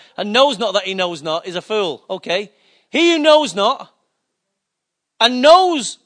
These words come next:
that he knows not, is ignorant."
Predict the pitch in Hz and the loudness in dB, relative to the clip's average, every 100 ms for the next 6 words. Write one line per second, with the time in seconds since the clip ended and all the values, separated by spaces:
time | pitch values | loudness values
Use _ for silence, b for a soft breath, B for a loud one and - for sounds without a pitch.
0 | 170 233 240 226 233 214 208 170 196 - | 0 2 2 0 2 2 -2 -6 -6 -8
1 | - _ _ _ _ _ _ _ _ 269 | -14 _ _ _ _ _ _ _ _ -6
2 | 262 359 330 330 247 165 | 0 0 0 -2 -2 -4